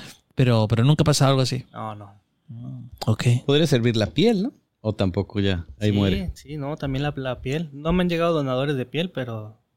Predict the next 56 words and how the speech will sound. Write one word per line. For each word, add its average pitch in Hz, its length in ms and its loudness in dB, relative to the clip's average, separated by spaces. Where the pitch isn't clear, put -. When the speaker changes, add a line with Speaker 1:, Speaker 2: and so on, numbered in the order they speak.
Speaker 2:
a 135 100 -10
lo 127 140 -6
mejor 135 400 -6
que 147 340 -6
me 160 120 -10
han 180 100 0
llegado, 208 260 2
pero 170 180 2
cuando 143 240 2
ya 139 120 0
está 147 160 -4
implantada 135 520 -2
la 113 100 -14
piel. - 160 -20
Speaker 3:
Ok. - 200 -12
Speaker 1:
Ok. - 200 -10
Speaker 2:
Cuando 120 180 -2
ya 120 80 -4
estén, 127 220 -6
por 139 100 -4
ejemplo, 127 220 -2
en 131 60 -4
quemados, 120 380 -8
así - 240 -20
que 123 120 -20
ya 117 80 -20
está 127 180 -6
implantada 127 500 0
la - 120 -2
piel, 156 220 -2
ahí - 120 -6
sí. - 220 -14
Speaker 3:
Oye, 135 160 4
regresando 139 500 4
un 202 100 4
poquito 160 460 2
a 139 60 8
la, 113 220 4
lo, 110 200 6
lo 101 140 2
que 117 100 -2
nos 110 120 2
decías 120 260 2
que - 280 -2
fue 120 140 2
impresionante 110 1000 2
para 92 320 0
ti, 107 340 4
el, 90 140 2
el, 87 260 0
el 87 200 0
olor 104 520 4
y 98 60 0
todo 101 340 2
esto 98 320 0
Speaker 2:
Ah, 104 220 -6